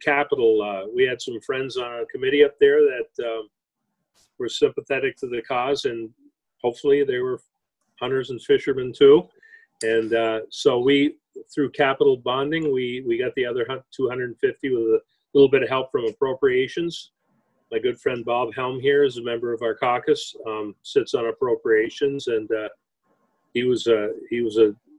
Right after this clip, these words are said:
a crusader for that cause. So we, together with those two, uh, two, uh, money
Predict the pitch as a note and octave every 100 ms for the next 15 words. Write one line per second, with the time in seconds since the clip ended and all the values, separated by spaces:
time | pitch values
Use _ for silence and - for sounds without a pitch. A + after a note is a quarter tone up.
0 | - A2 F#2 - B2 - B2+ A#2+ A2+ A#2
1 | A2+ A#2+ - G#2 F#2+ - A2 A#2+ B2 -
2 | _ _ _ _ _ _ - B2+ C3 B2+
3 | B2+ A#2+ - D3 C3+ B2+ A#2+ A2+ A2+ _
4 | _ _ _ _ _ _ - - _ _
5 | _ _ - - - C3 B2+ A#2+ A2+ A2
6 | G#2+ A2 C#3+ D#3+ B2+